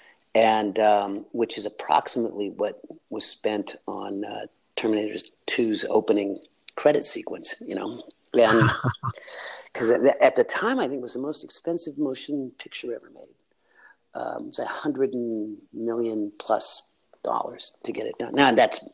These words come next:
Speaker 1: obviously been blown completely out of the water since then in terms of cost, but we had a, we had a lot of money. And so, um, you know, you do what you can with what you have.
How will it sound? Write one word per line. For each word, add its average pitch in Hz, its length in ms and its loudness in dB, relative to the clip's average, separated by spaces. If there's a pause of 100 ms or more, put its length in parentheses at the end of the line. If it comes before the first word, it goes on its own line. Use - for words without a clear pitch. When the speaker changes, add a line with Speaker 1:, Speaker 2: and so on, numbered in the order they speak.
(120)
Speaker 1:
obviously 113 400 4
been 104 160 -6
blown 101 300 -4
completely - 500 -8
out - 80 -8
of - 60 -10
the - 60 -6
water - 260 -4
since - 280 -4
then - 240 -10
in - 80 -12
terms - 280 -8
of - 100 -4 (840)
cost, - 360 4
but 120 120 2
we - 100 6
had 156 140 0
a, - 80 -6
we 139 80 0
had 151 60 2
a - 60 -2
lot - 400 2
of - 80 -14
money. - 200 -20 (580)
And 123 260 0
so, 117 720 0
um, 104 580 -6 (1500)
you 123 100 2
know, 107 100 0
you 110 160 0
do 135 460 4
what 120 380 2
you 110 320 -4
can 131 480 -2
with 107 220 0
what 117 240 0
you 98 160 -4
have. - 540 -2